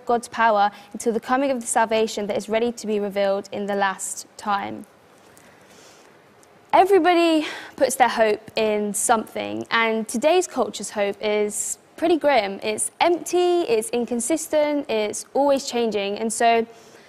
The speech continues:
we often find that the things we're putting our hope in are only fleeting, so they're short-term and they're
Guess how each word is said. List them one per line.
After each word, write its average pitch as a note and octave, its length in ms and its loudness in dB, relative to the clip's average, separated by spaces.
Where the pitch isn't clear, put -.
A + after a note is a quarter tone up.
we D4 120 2
often E4 280 4
find C4+ 400 2
that A#3+ 280 0
the B3 100 -4
things E4 380 2
we're B3 100 2
putting D4+ 320 -2
our G#3+ 140 0
hope G#3+ 260 -4
in A3 300 -2
are G#3+ 500 0
only C4+ 300 2
fleeting, G#3 640 -6
so A3 260 0
they're G#3 320 0
short-term C4 800 2
and A3+ 160 -2
they're G#3 420 2